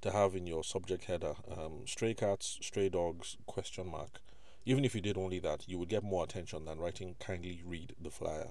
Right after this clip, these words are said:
below." So there, you're putting the problem or the opportunity that you're on about. Now, if you already have an ongoing transaction with the person, then it might not be out of place to put the transaction number, um,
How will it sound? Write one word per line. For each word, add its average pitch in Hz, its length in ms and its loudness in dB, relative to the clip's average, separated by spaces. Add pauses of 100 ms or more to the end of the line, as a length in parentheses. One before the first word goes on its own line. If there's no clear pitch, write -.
(160)
below." 78 280 0 (640)
So 95 220 4
there, 95 260 6
you're 85 180 -2
putting 107 300 -2
the 92 60 -2
problem 90 480 2
or 82 140 -2
the 80 100 -2
opportunity 87 500 -4
that 80 200 -4
you're 80 160 -2
on 82 100 -4
about. 76 240 -2 (1040)
Now, 101 240 4 (280)
if 107 100 2
you 120 60 12
already 156 160 10
have 131 220 8
an 85 100 4
ongoing 101 340 4
transaction 92 480 -2
with 90 80 -4
the 82 80 -2
person, 82 480 2
then 82 300 2
it 90 140 -4
might 85 240 -2 (120)
not 95 220 2
be 87 120 -2
out 90 140 0
of 80 140 -2
place 92 200 2
to - 80 -6
put 90 200 0
the 90 40 -2
transaction 85 560 -2
number, 85 360 2 (440)
um, 76 680 -4